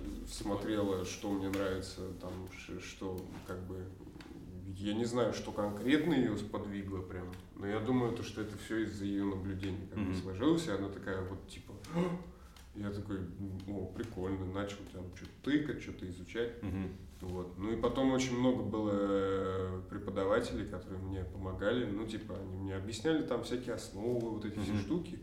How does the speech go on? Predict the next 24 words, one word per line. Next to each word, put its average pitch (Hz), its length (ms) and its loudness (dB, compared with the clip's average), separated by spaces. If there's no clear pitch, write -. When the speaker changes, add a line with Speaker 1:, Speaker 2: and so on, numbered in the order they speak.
Speaker 1:
Ну, 110 140 -6
как-то 127 220 -4
понеслось 117 580 -2
само, 107 320 -6
типа. - 240 -12
Speaker 2:
Это 120 100 -4
была 123 180 8
самостоятельная 127 520 4
движуха, 110 340 2
то - 100 -2
есть - 100 -2
ты 104 80 0
не 98 80 0
ходил 117 220 6
в 151 60 2
музыкальную 101 360 2
школу? 82 320 -4
Speaker 1:
Нет. 92 220 -2
Speaker 2:
Ты 135 80 2
учился 127 260 0
в - 60 -4
колледже 131 260 6
на 120 80 6
актёра? 101 300 0